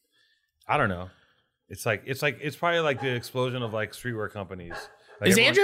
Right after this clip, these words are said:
Speaker 2: Andrea really doing dishes while we're doing a podcast?
Speaker 1: No, she should be dressing the set. Thanks for cutting
Speaker 2: Are you
Speaker 1: me off,
Speaker 2: really
Speaker 1: though.
Speaker 2: doing dishes?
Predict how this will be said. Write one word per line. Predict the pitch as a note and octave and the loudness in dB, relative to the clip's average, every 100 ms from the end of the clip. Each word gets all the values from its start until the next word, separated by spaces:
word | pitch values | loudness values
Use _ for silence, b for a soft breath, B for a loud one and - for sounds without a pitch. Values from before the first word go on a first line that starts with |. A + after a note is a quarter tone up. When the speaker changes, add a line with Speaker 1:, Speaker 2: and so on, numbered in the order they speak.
| F#4+ | 8
Speaker 2:
Andrea | F#3+ | 8
really | F3+ G3+ G#3+ A3 | 8 8 8 6
doing | G#3 G3+ | 6 6
dishes | F3+ F3 G3+ F#3+ | 6 6 4 4
while | F3+ E3 | 6 6
we're | E3 | 6
doing | E3 | 6
a | D#3 | 6
podcast? | D3 D3 F3+ F#3 | 6 6 6 6
Speaker 1:
No, | G#3+ | 6
she | D#3 E3+ | 4 2
should | E3 G3+ | 0 0
be | F#3+ | 0
dressing | A#2 D3+ D#3 D3+ | 2 2 0 -4
the | B2 | -6
set. | - C#3+ F#2+ - | 0 0 0 0
Thanks | E3+ F#3 | 0 0
for | F#3+ | -2
cutting | E3+ G#3 | 2 6
Speaker 2:
Are | |
you | G4 | 8
Speaker 1:
me | G4 | 8
off, | G4+ | 8
Speaker 2:
really | G#4 | 6
Speaker 1:
though. | G4+ G#4 G4+ | 6 6 6
Speaker 2:
doing | F#4 | 8
dishes? | F4 F#4+ G#4+ A#4 A4 - | 6 8 8 8 6 2